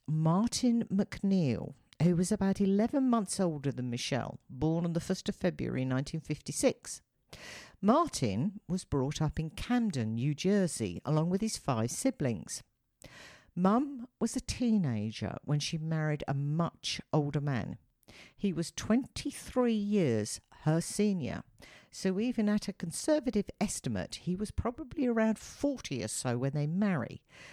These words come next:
and was fifty-eight when Martin was born. The family were not happy. Alcohol involved, age differences, et cetera, and there was a lot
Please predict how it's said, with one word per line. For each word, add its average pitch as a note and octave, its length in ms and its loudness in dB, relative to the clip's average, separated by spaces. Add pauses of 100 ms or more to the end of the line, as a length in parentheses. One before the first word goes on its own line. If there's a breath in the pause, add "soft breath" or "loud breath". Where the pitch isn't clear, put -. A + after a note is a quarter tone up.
(180 loud breath)
and F3+ 140 0
was F3+ 160 -2
fifty-eight - 1080 -4
when F#3+ 260 2
Martin C3+ 420 -2
was D3+ 140 -2
born. - 520 -2 (1200 loud breath)
The - 80 -6
family G3 720 0 (200)
were E3+ 120 4
not E3 280 0
happy. - 460 -8 (500)
Alcohol C#3 520 0
involved, G#2+ 640 -2 (280)
age C#3+ 300 -2
differences, - 640 -4
et - 140 -14
cetera, - 440 -6 (220)
and D3+ 120 0
there C#3 80 2
was C3+ 200 -2
a C3 80 2
lot C#3+ 480 0